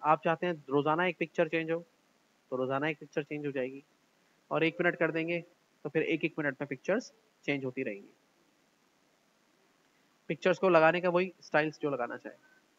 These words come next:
और अगर आप slide show नहीं चाह रहे, तो picture लगा दें। Whatever जो picture आपको suit करती है,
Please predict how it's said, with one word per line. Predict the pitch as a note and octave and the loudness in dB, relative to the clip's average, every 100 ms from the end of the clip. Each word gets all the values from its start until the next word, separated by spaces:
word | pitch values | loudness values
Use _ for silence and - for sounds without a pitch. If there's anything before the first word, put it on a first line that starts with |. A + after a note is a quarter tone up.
| _ | _
और | E3 | 2
अगर | F3 F#3 | 4 6
आप | F#3 | 4
slide | - E3+ F3+ | 4 4 4
show | G3 G3+ | 2 2
नहीं | F#3 F#3+ | 2 2
चाह | G3+ | 2
रहे, | G#3 E3+ _ _ _ _ _ | 2 -4 _ _ _ _ _
तो | C3+ | -4
picture | C#3+ - F#3 | -2 2 2
लगा | F3+ E3 | 6 6
दें। | D#3+ D#3 _ _ _ _ C#3 | 4 -2 _ _ _ _ -6
Whatever | C#3+ E3+ E3 | 0 2 4
जो | D#3 | 4
picture | E3 D3+ F3 | 4 2 2
आपको | D#3+ E3+ | 2 2
suit | D#3+ E3+ - | -4 -4 -4
करती | - - | -4 -4
है, | F3 | -10